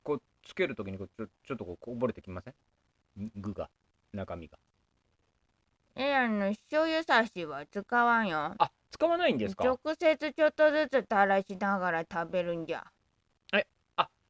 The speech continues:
Speaker 1: ポタポタとこう垂らして、ちょっとずつ垂らして、ってことですか？
Speaker 2: そうじゃ。
Speaker 1: あ、なるほどね。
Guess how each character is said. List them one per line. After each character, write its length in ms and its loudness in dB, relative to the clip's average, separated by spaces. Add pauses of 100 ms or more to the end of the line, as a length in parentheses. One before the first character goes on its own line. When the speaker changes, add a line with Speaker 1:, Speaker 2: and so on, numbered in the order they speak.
(340)
Speaker 1:
ポ 100 6
タ 100 2
ポ 140 -8
タ 120 2
と 220 -6
こ 180 0
う 120 -2
垂 140 6
ら 120 8
し 200 -14
て、 300 4 (260)
ち 80 -4
ょ 20 -4
っ 40 -6
と 100 2
ず 140 -4
つ 140 -20
垂 100 4
ら 120 6
し 160 -16
て、 340 2 (840)
っ 20 -20
て 80 -8
こ 80 -2
と 60 -4
で 40 -12
す 60 -20
か？ 140 -2 (1080)
Speaker 2:
そ 100 -6
う 80 -8
じ 100 -10
ゃ。 280 4
Speaker 1:
あ、 140 -8
な 220 6
る 120 2
ほ 120 2
ど 140 -2
ね。 280 2